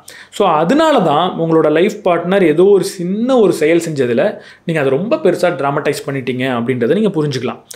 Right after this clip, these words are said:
So இந்த மாதிரி நான் ஏன் இப்படி react பண்ணேன், எனக்குள்ள என்ன மாதிரியான belief இருக்குன்றத கொஞ்சம் ஆழமா research பண்ணி அதை தெளிவா புரிஞ்சுக்கோங்க. இதுதான் உங்களோட ரெண்டாவது step. முதல்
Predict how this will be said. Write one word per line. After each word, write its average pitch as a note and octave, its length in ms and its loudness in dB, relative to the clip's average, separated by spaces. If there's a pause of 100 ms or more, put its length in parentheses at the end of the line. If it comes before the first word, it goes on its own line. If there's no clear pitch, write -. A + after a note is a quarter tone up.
(140)
So A3 160 0
இந்த D#4+ 300 4
மாதிரி B3 600 0
நான் C#3+ 380 -4
ஏன் A3+ 120 2
இப்படி F3+ 340 2
react D#3+ 220 -2
பண்ணேன், B2 400 -2 (300)
எனக்குள்ள E3 360 0
என்ன G#3+ 200 2
மாதிரியான G#3+ 360 2
belief E3 320 0
இருக்குன்றத D3 480 -2
கொஞ்சம் C#3 300 -2
ஆழமா D#3 300 0
research C3+ 420 -2
பண்ணி D3+ 340 -6
அதை C#3+ 240 -2
தெளிவா B2+ 380 0
புரிஞ்சுக்கோங்க. C3+ 220 -4 (840)
இதுதான் G#3+ 380 2
உங்களோட G3+ 200 4
ரெண்டாவது E3 460 2
step. - 180 -4
முதல் G#3+ 240 0